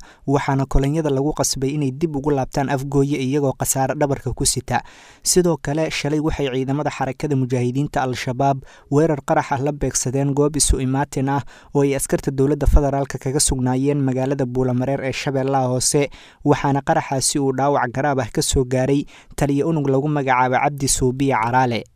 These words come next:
Dhanka gobolka Jubbada Hoose, ciidamada xarakada mujaahidiinta Al-Shabaab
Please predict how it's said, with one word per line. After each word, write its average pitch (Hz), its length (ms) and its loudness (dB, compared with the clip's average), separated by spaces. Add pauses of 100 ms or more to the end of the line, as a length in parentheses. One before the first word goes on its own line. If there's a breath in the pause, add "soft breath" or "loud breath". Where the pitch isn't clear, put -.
(340)
Dhanka 170 240 0
gobolka 156 400 0
Jubbada 139 320 0
Hoose, 127 560 0
ciidamada 139 340 0
xarakada - 460 -4
mujaahidiinta 131 600 -2
Al-Shabaab 131 600 0